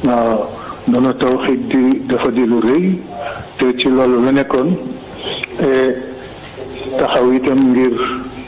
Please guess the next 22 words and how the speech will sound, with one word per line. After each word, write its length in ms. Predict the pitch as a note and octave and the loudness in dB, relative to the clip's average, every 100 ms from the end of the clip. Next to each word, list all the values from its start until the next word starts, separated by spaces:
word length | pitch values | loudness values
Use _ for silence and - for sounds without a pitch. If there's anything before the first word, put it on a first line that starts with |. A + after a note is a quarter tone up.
| - C3+ C3 C3 B2+ | -8 -6 -4 0 2
lépp 180 | C#3 D3 D3 | 2 2 2
loo 200 | C#3 C#3+ | 2 0
xam 120 | C3+ C3 | 2 2
ni 180 | B2+ B2 | 4 4
moo 160 | A#2+ | 2
di 340 | A#2+ A#2+ B2 A#2+ A#2+ A#2+ C3+ - B2+ - - - - | 2 2 2 0 -2 -4 -6 -8 -10 -12 -16 -16 -6
bennoo 1000 | C3+ C3+ C3 B2+ B2 B2 A#2+ A#2 A#2 - - - - - B2 - C3 | 0 2 2 2 2 2 2 0 0 -4 -8 -10 -12 -12 -14 -10 -2
l'islam, 800 | B2+ B2+ B2 C3 C3+ B2 A#2 A2 A2+ G#2 - - - - - - - - B2+ | 0 2 0 0 2 2 2 2 0 -4 -10 -16 -16 -16 -18 -16 -12 -4 0
loolu 260 | C3 B2+ B2+ | 2 2 2
mën 220 | B2+ B2+ | 4 2
a 80 | C3+ | 2
jàppandi, 640 | C3+ - - B2 A2+ - - - - - C3+ | 0 -2 -2 -2 -2 -2 -4 -6 -12 -8 -4
ndax 180 | B2+ | 0
loolu 300 | C3 B2 B2+ | 2 2 4
ndono 340 | C3+ C#3 B2+ B2 | 2 2 2 2
la 160 | A2+ A2+ | 2 0
ci 140 | - C#3+ E3 - - - - | 0 0 0 -4 -10 -12 -4
sunu 340 | - - C3 | 0 2 4
maam 200 | A#2+ B2+ | 4 2
Cheikh 220 | C3+ C#3+ B2 | 2 0 0
Bou 160 | B2+ | 0
Kounta 300 | C3+ C#3 B2 | 0 0 0